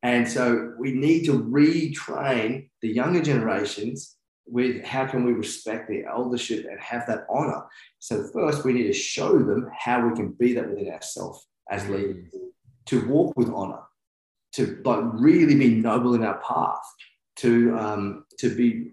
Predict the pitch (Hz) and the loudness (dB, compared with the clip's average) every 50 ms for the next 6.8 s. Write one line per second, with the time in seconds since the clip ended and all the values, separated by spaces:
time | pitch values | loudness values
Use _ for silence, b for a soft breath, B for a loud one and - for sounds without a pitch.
0 | _ - 147 160 165 151 147 139 131 120 117 117 113 110 110 104 107 101 - 107 | _ 2 4 6 6 6 6 4 4 4 2 0 0 -2 -2 -4 -4 -6 -6 -4
1 | 104 110 113 113 113 107 - 104 101 92 90 - - - 135 160 - - - 196 | -2 -2 0 0 -2 -2 -4 -4 -6 -8 -10 -10 -6 -4 -2 -2 -2 -2 -6 -8
2 | 180 - _ _ _ _ _ _ _ _ - 107 110 110 110 113 110 113 - _ | -10 -14 _ _ _ _ _ _ _ _ -6 -4 -2 -2 -2 -4 -6 -8 -12 _
3 | _ _ _ _ _ _ - - - 120 117 117 117 117 117 117 - - 117 113 | _ _ _ _ _ _ -14 -6 -2 2 4 4 4 4 0 -2 -6 -6 -4 -2
4 | 104 107 139 147 156 131 - - 101 120 - - 120 117 110 107 - - 98 107 | 0 2 2 4 2 2 2 0 -4 -4 -4 -6 -6 -6 -6 -8 -10 -10 -8 -8
5 | 98 98 - - - 113 135 139 139 127 - - 110 - - 110 110 - 135 151 | -8 -10 -12 -10 -4 0 0 2 2 0 -2 -4 -6 -6 -6 -6 -6 -4 -2 -2
6 | 160 160 156 156 151 143 123 - - 135 135 135 123 123 107 | 0 0 2 2 4 2 2 0 -2 -2 -2 -2 -4 -6 -8